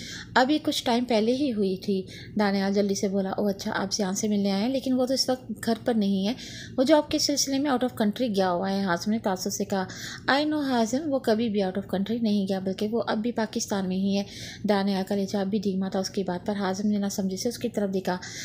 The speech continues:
"क्या हम बैठ कर बात कर सकते हैं?" उसकी बात पर हाजिम शर्मिंदा हुआ था। इन सब चक्करों में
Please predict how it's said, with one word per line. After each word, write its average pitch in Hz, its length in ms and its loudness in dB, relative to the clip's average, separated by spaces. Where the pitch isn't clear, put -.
"क्या 285 100 4
हम 285 160 2
बैठ 277 260 2
कर 302 200 2
बात 214 240 0
कर 214 120 -2
सकते 208 300 -4
हैं?" 277 60 0
उसकी 240 200 -2
बात 196 220 0
पर 202 100 0
हाजिम 196 340 -2
शर्मिंदा 196 420 0
हुआ 190 160 0
था। 226 100 -2
इन 233 80 0
सब 233 200 -4
चक्करों 202 320 -2
में 208 120 0